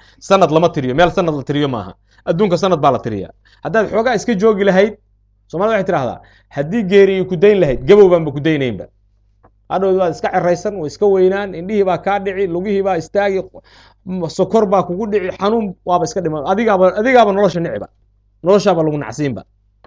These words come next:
Ilaahay xikmad buu ka leeyahay subxaanahu wa tacaala. Gabowgaan iyo xanuunkaan iyo waxaan imaanaya,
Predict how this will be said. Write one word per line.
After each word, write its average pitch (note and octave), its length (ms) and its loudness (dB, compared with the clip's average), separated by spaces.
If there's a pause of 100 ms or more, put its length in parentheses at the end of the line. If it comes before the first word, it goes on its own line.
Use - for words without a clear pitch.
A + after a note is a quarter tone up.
(800)
Ilaahay F3+ 280 2
xikmad G3 200 2
buu F#3+ 120 2
ka G#3+ 80 4
leeyahay G3 220 6
subxaanahu F3+ 340 -4
wa D#3+ 60 -2
tacaala. E3+ 360 -2 (520)
Gabowgaan F#3 580 6
iyo A#2+ 180 -8
xanuunkaan F#3 640 0
iyo C3+ 180 -4
waxaan F#3+ 260 0
imaanaya, F3+ 400 0